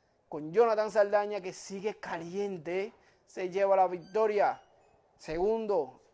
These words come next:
y en la raya pierde la carrera, el número cuatro, Jester Gear. Aquí está la partida. El número seis, Quite Ready, costó ponerse en contienda.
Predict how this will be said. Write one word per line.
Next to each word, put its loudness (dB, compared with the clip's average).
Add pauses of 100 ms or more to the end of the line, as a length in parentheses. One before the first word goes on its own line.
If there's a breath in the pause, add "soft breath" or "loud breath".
(120)
y -4
en 2
la 2
raya 6
pierde 0
la 8
carrera, 6
el 2
número -2
cuatro, 2
Jester -6
Gear. -8
Aquí -6
está 2
la 8
partida. 0 (1300 soft breath)
El -12
número -2
seis, -2 (320 soft breath)
Quite 2
Ready, 2 (880 loud breath)
costó 0
ponerse -2
en -6
contienda. -4